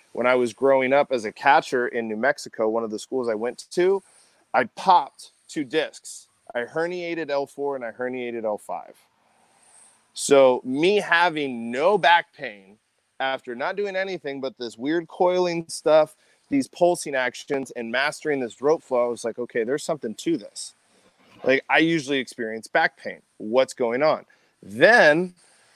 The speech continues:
because I'm twenty-five years old and I'm feeling bulletproof, I go and I roll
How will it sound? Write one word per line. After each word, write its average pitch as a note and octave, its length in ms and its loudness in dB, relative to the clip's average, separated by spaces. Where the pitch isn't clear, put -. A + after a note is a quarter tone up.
because D3+ 400 6
I'm C3 300 0
twenty-five D#3 680 0
years C3+ 220 -6
old E3+ 340 4
and B2 140 -12
I'm A#2+ 140 -10
feeling C3+ 340 -8
bulletproof, C#3+ 800 -4
I D3 100 0
go E3+ 220 0
and D#3 80 -8
I C3+ 80 -4
roll C#3+ 640 -4